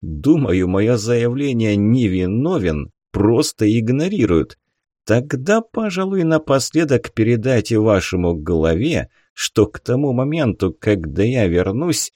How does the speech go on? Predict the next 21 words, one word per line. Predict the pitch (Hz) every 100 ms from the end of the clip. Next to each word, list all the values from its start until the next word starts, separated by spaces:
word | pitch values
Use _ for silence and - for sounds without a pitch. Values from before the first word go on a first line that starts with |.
| _ 101
ему | 85 87 98 143
бы | 160 165
лучше | 120 147 151 - 156
пребывать | 156 117 135 127 113 123 131 -
на | 113 135 139 -
том | 127 139 135
свете, | - 143 117 127 - 90 - _ _
ибо | 104 104 101 92
прощать | - 95 85 - 95 87 - _
то, | 120 120
что | 87 - 85
он | 95 95
сотворил, | - - 92 82 82 80 80 107 147 - _ _
я | 85 73 92 85 78
не | 82 101
собираюсь. | 92 - 95 107 120 110 113 95 - - - _ _ _ _
Ваша | 76 73 78 131 156 165
честь, | 170 110 - - - _ -
у | 185
меня | 175 160 151 143 101
всё. | - - 143 127 67